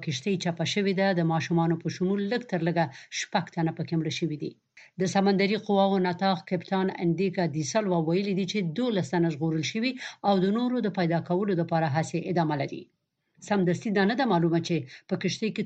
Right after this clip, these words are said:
څومره خلک وو او یا وجه څه وه چې دا بیړۍ چپه شوه. د سیمې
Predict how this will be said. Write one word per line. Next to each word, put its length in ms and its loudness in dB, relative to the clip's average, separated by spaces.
څومره 340 -2
خلک 280 2
وو 120 2
او 60 2
یا 80 4
وجه 360 0
څه 80 -8
وه 160 0
چې 120 -4
دا 100 2
بیړۍ 300 0
چپه 240 -2
شوه. 140 -16
د 20 2
سیمې 180 2